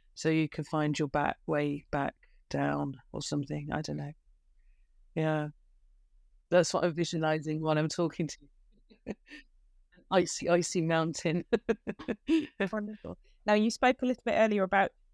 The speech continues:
Speaker 2: how you've always had quite a positive reception to your performance, and that your ability to perform your poetry has always, uh, kind of been a, maybe a bit bread and butter when you weren't able to get it published just yet. And I wonder how important that's been in terms of talking about death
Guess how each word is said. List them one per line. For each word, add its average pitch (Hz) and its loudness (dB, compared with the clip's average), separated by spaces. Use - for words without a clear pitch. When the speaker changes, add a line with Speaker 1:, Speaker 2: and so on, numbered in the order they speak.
Speaker 2:
how 214 4
you've 208 -2
always 214 2
had 175 -2
quite - -2
a - -20
positive 190 -8
reception - -4
to 190 -2
your 170 -4
performance, - -2
and 185 2
that 175 2
your 175 0
ability 185 0
to - -16
perform 175 0
your 185 -4
poetry 170 0
has 175 -6
always, 165 -2
uh, 180 -8
kind 160 -6
of - -12
been 170 -2
a, 165 -6
maybe 175 0
a 170 -4
bit - -2
bread 180 4
and 180 -4
butter 175 -2
when 170 -2
you 170 -2
weren't 175 2
able 175 2
to 170 0
get 180 0
it 175 0
published - -4
just - -14
yet. - -4
And 196 2
I 202 2
wonder 226 2
how 202 2
important 196 -2
that's - 0
been 185 -2
in 175 -2
terms 180 -4
of 185 -14
talking 180 -4
about 165 0
death 127 -2